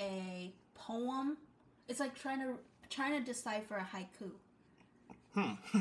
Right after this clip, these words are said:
Speaker 2: <laughs>
Speaker 1: So it's kind of interesting like that. But they have paragraphs too, but still, like
Speaker 2: Like how we have Old English, it was written in, like, Old Thai.
Speaker 1: Y-, yeah, this is really old, like, royal old Thai, like
Speaker 2: Like, could you read it?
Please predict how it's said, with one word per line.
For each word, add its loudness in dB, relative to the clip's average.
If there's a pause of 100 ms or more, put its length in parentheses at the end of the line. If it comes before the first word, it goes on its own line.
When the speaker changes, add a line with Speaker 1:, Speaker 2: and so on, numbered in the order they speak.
Speaker 2:
<laughs> -10
Speaker 1:
So 0
it's -2
kind 2
of 2 (140)
interesting 0
like -4
that. -2 (200)
But 8
they 12
have 0
paragraphs 2
too, 0
but -4
still, -2
like -4
Speaker 2:
Like 6
how 10
we 6
have 8
Old 4
English, 6
it -2
was -8
written 6
in, 2
like, -2
Old 8
Thai. 2 (480)
Speaker 1:
Y-, 0 (120)
yeah, 4 (120)
this 0
is -4 (140)
really 4
old, 2
like, -4 (100)
royal 4
old 0 (160)
Thai, -4
like -4
Speaker 2:
Like, 4
could 6
you 2
read 6
it? 0